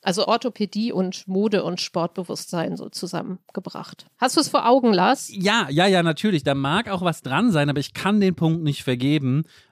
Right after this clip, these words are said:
Speaker 2: aus zwei Gründen. Erstens, das ist unfair, aber es ist halt so,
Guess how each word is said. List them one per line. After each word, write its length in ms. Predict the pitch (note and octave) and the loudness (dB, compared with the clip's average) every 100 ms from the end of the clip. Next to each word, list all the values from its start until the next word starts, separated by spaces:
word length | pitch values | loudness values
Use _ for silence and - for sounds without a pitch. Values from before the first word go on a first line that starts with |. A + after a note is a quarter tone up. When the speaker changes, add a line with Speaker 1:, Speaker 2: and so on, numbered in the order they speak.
| - | -8
Speaker 2:
aus 240 | D3 D3 | -4 -2
zwei 180 | - D3+ | 0 0
Gründen. 360 | C#3+ D#3+ B2+ - _ - _ - | 2 0 0 -10 _ -20 _ -6
Erstens, 680 | F3+ A#3 - D3+ A#3+ - - - | -2 -2 0 -2 0 -4 -14 -6
das 160 | C3 | -2
ist 120 | A#2+ E3 | -2 2
unfair, 640 | F#3+ B3 C3+ B2 D3+ - | 2 2 0 2 0 0
aber 360 | A#2 A#2 A#2+ - | -2 2 0 -2
es 140 | B2 | -6
ist 140 | D3+ E3 | -4 0
halt 180 | B2 | 0
so, 180 | - B2 | 0 -2